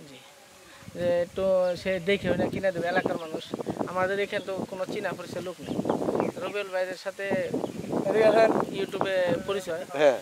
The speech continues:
Speaker 1: এই কারণে
Speaker 2: এই যে
Speaker 1: আসা।
Speaker 2: ভাইয়ের বন্ধু।
Speaker 1: আগে আমি একজনের কাছে
Speaker 2: ওরা দি ভাই।
Speaker 3: আসসালামু আলাইকুম।
Speaker 1: ওয়ালাইকুম আসসালাম। আমরা, এ,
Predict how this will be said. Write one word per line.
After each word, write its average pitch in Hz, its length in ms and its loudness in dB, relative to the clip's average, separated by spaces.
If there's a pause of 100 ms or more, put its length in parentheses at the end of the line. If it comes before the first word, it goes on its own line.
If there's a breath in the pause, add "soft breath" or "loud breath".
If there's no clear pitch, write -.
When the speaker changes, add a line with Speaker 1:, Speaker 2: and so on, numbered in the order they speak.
(140)
Speaker 1:
এই 185 120 -2
কারণে 180 320 0
Speaker 2:
এই 170 160 -4
যে 202 60 4
Speaker 1:
আসা। - 20 2
Speaker 2:
ভাইয়ের 220 260 8
বন্ধু। 233 380 8 (180)
Speaker 1:
আগে 196 240 6
আমি 202 180 6
একজনের 208 380 4
কাছে 202 220 6
Speaker 2:
ওরা 214 120 10
দি 214 120 6
ভাই। 220 160 10
Speaker 3:
আসসালামু 139 400 8
আলাইকুম। 107 300 -2
Speaker 1:
ওয়ালাইকুম 135 520 -12
আসসালাম। 165 260 -8 (200)
আমরা, 214 500 10 (200)
এ, 196 200 4